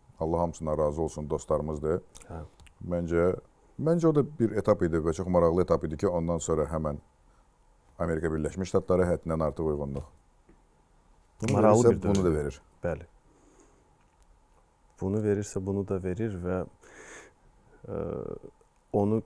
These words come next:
Speaker 2: tutub saxlamaq və, və onun dadını çıxarmağı bacarmaq, bu özü bir, həyatı yaşamaq budur. Ki, aşağının da, yuxarının da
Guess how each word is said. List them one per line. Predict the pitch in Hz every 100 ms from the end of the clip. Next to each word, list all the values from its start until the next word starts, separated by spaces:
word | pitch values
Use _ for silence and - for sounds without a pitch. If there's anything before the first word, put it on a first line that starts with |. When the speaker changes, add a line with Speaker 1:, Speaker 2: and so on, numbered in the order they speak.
| -
Speaker 2:
tutub | - - 104
saxlamaq | - 98 101 95 98 95 -
və, | 101 98 -
və | 104 101
onun | 98 107 110
dadını | 107 98 107 127
çıxarmağı | - - 90 85 92 87 95
bacarmaq, | 90 85 90 85 101 107
bu | 98 92
özü | 85 92
bir, | 90 82 92
həyatı | - 117 101 -
yaşamaq | 113 110 110 104
budur. | 104 - - - - - _ _
Ki, | - 117 -
aşağının | 95 113 104 113 113
da, | 95
yuxarının | 95 - 95 95 113
da | 98